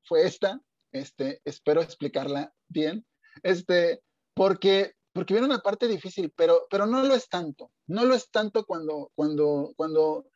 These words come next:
tienes la confianza de que la palabra es, es fiel y es verdadera.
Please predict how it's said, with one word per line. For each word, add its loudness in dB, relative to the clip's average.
tienes 4
la 2
confianza -4
de -2
que -2
la -2
palabra -2
es, -16
es -4
fiel 2
y 0
es -2
verdadera. 2